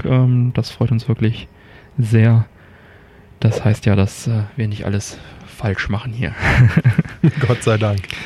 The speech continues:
Speaker 1: Ja, dann, ähm, unsere Webseite ist jetzt unter w w w männerquatsch punkt d e erreichbar, mit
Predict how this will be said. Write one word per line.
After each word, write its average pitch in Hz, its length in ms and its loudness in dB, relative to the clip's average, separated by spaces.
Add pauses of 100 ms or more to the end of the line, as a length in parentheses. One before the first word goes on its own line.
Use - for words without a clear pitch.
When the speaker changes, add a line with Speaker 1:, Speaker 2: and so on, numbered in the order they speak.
(260)
Speaker 1:
Ja, 110 160 6
dann, 113 260 6
ähm, 120 420 4
unsere 113 260 2
Webseite 170 420 0
ist - 180 -2
jetzt - 300 -2
unter 117 460 2
w 113 100 4
w 117 160 4
w 117 320 6
männerquatsch 135 880 2
punkt - 340 0
d 127 60 2
e 151 200 2
erreichbar, 160 580 2
mit 117 280 0